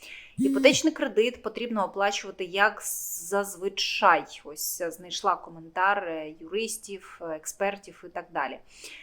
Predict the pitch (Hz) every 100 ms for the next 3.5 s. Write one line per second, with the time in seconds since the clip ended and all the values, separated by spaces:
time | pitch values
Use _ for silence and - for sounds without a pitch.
0 | - 190 220 269 294 - 226 226 226 214
1 | 214 202 196 190 170 - 240 262 - -
2 | - 240 226 - - 214 190 - 175 170
3 | 202 226 233 226 220